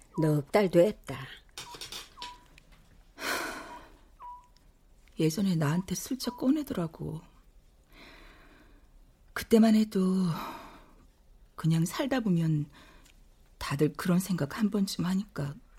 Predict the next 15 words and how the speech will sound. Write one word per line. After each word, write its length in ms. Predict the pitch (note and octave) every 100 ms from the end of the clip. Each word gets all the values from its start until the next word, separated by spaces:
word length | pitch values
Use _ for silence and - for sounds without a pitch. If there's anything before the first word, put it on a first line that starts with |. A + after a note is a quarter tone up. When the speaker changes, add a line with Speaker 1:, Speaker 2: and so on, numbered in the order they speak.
| - - - - _ - - - -
Speaker 2:
별로 240 | - C#3+ E3+
심각하게 540 | - D4 D4+ - A3
생각 320 | - G#3+ G3
안 140 | C3 C3
했지. 580 | D#3 - E3 C#3 C3 C#3 - - - _ - -
Speaker 1:
아이고. 640 | G3+ F3 D3 - - - - - - - - - - -
Speaker 2:
옳게도 720 | D#3 D#3+ G#3+ G3 F3+ E3+ E3 D#3 - _ _ - - _ - -
빚이 260 | F3 E3
문제긴 460 | E3 D3+ E3 F#3+ F3
하지만 640 | F#3+ G#3+ F3+ E3 E3+ D#3+ C#3 - -
이혼까지는 600 | - E3 F#3+ F#3+ D#3+ -
하고 200 | F3 G#3+
싶지 320 | G3+ - - C3+
않다 300 | C3+ - -
그랬고. 420 | D#3+ - -